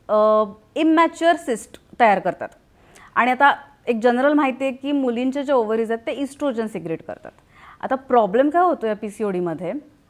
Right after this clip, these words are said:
की त्या, अ, ओव्हरीजच्या सिस्ट हे इस्ट्रोजनऐवजी टेस्टोस्टेरॉन सिक्रेट करतात, जे मेल हॉर्मोन आहे.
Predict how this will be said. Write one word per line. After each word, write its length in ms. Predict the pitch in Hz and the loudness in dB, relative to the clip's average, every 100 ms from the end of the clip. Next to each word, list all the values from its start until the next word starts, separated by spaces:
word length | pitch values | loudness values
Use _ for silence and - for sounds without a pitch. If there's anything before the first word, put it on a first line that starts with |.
| _ _ _ _ _ _ | _ _ _ _ _ _
की 60 | 233 | -12
त्या, 500 | - 247 240 330 311 - | -2 2 4 4 2 -2
अ, 40 | |
ओव्हरीजच्या 760 | 220 - 220 233 262 269 302 320 | -2 0 2 2 0 0 0 -2
सिस्ट 480 | - 254 208 - _ _ _ - | -2 -4 -4 -14 _ _ _ -12
हे 60 | - | -8
इस्ट्रोजनऐवजी 1040 | 240 240 - 277 294 294 320 220 190 190 277 311 - | -6 -8 -6 -2 -2 0 0 0 -4 -6 -8 -6 -4
टेस्टोस्टेरॉन 640 | 233 - 277 - 294 294 | -4 -4 -10 -6 -4 -4
सिक्रेट 380 | 294 - 214 208 | -4 -6 -6 -4
करतात, 400 | 202 - 208 220 | -6 -4 -4 -2
जे 200 | 202 277 | -2 -2
मेल 240 | 269 285 | -2 -2
हॉर्मोन 360 | 277 196 165 - | -4 -6 -8 -12
आहे. 220 | 175 | -18